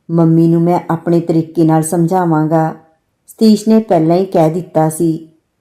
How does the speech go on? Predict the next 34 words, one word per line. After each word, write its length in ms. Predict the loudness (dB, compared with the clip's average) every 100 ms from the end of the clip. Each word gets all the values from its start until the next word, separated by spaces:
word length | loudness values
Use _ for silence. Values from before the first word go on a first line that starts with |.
| _ _ _ 0
ਅਲੀਸ਼ਾ 420 | 0 0 0 0
ਨੇ 160 | 0
ਸਭ 220 | -2 -2 0
ਲਈ 180 | 0 -2
ਚਾਹ 340 | 0 0 2
ਬਣਾਈ। 460 | 0 -2 0 0 -4 -10 _ _ _ _ -2
ਚਾਹ 260 | 0 2
ਪੀ 180 | 0 -4
ਕੇ 220 | -2 -2
ਤਾਰਾ 400 | 0 0 0 2
ਨੇ 240 | 2 0 0
ਅਲੀਸ਼ਾ 400 | 0 0 0 0
ਦੇ 160 | 0
ਹੱਥ 300 | -2 -4 -4
ਵਿੱਚ 220 | -6 -4 -4
ਟਿਕਟ 380 | -4 -6 -4
ਫੜਾਈ 540 | -6 -2 0 0 0 -4 -12 _ _ _
ਤੇ 100 | -2
ਸ਼ਾਮ 400 | 0 2 2 2
ਨੂੰ 180 | 0 -2
ਹੀ 140 | 0 0
ਨਿਕਲਣ 480 | 0 0 0 0
ਲਈ 160 | 0 -2
ਕਿਹਾ। 520 | -2 -2 0 0 -2 -6 _ _ _ _ _ -4
ਦੋਵੇਂ 420 | 2 2 2 0 0
ਅਲੀਸ਼ਾ 400 | 0 0 0 -2
ਤੇ 180 | 0 -4
ਸਤੀਸ਼ 440 | -2 -2 -2 -2
ਨੂੰ 120 | -2
ਦੁਆਵਾਂ 500 | -2 0 0 2 0
ਦਿੰਦੇ 400 | 0 0 0 0
ਹੋਏ 140 | 0 -2
ਚਲੇ 420 | -2 0 0 0
ਗਏ। 420 | 0 0 -2 -6